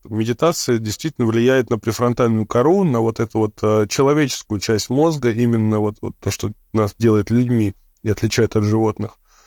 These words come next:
И позволяет, э, тем самым, э, и учиться, и получать удовольствие – и как достигать долгосрочных целей, а,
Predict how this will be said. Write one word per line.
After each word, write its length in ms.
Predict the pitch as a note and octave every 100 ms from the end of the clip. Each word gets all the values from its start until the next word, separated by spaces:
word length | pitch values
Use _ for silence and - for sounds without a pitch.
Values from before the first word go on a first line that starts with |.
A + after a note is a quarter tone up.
| _ _ _ _ _ _ -
И 240 | C3 E3+
позволяет, 720 | - C3+ C3+ C#3 E3 F#3+ E3+ -
э, 340 | C#3 C3+ C3 B2
тем 160 | C3 A#2+
самым, 760 | D#3 E3 D3+ B2+ A#2+ A#2 A2
э, 40 | G#2+
и 140 | B2
учиться, 920 | B2 A2+ - G#3+ G#3+ - G3+ F3+ E3 - _ _ _ _ -
и 100 | A2+
получать 440 | - G#2 G#2+ A2
удовольствие – 960 | G#2+ A2 A#2+ E3+ F#3+ - - D3 C#3 C3+ - _ _ _ _
и 840 | G#2+ A#2 A2+ A#2 A2 G#2+ G#2+ G#2+ G#2
как 240 | A2+ A2 -
достигать 680 | - G#2+ G2+ - A2+ A#2 G#2+ - -
долгосрочных 760 | A#2 A#2 A#2 A#2 A#2+ - A#2 G#2+
целей, 600 | - G3 G#3 E3+ D#3+ - _ _ _ _ -
а, 720 | A2 A2+ A2+ A2+ A2 A2+ A2+